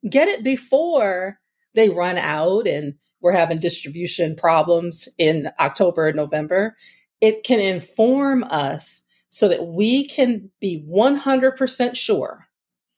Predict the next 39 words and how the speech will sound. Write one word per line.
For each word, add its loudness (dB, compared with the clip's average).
when 2
we 2
lay 4
that 2
credit 0
card -2
down -4
or -4
that 0
debit 2
card -4
down, -10
that 0
they 6
are 0
gonna -2
enjoy 0
this -2
gift, 2
they're -2
gonna -2
cherish -2
it, -6
and -8
they're -6
gonna -4
use -6
it. -14
Because 2
I 2
could 2
buy 0
you -2
something -4
and 4
you 4
have 0
it 2
already. -8